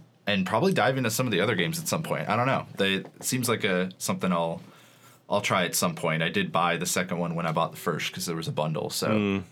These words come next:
Speaker 1: uh, I'll give that a shot at some point. And,
Speaker 2: Two's
Speaker 1: uh,
Speaker 2: all right.
Speaker 1: I don't know. Maybe try out three and four, but they're fun. They're like little baby R T Ss.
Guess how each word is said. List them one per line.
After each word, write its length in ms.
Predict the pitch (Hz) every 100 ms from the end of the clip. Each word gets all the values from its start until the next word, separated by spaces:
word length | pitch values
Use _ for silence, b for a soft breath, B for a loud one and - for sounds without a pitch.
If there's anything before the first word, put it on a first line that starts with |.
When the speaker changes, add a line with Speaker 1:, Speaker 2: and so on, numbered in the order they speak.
| - -
Speaker 1:
uh, 280 | 87 80 -
I'll 100 | 90
give 140 | 90 82
that 120 | 80
a 40 |
shot 220 | 80 82 80
at 100 | -
some 140 | 85
point. 260 | 85 85 80
And, 220 | 82 82 - - -
Speaker 2:
Two's 220 | 165 101
Speaker 1:
uh, 40 |
Speaker 2:
all 60 | 82
right. 280 | 78 71 76
Speaker 1:
I 40 |
don't 100 | 95
know. 80 | 85 - _ _ -
Maybe 180 | 92 87
try 200 | 92 82
out 120 | 80
three 180 | 95 87
and 80 | 87
four, 260 | 87 87 - b b b b b _
but 220 | 92 76 - - _ -
they're 100 | 151
fun. 240 | 214 170
They're 120 | 92
like 160 | 113 120
little 160 | 127 117
baby 320 | 110 104 98
R 100 | 90
T 180 | 90 76
Ss. 420 | 64 - - -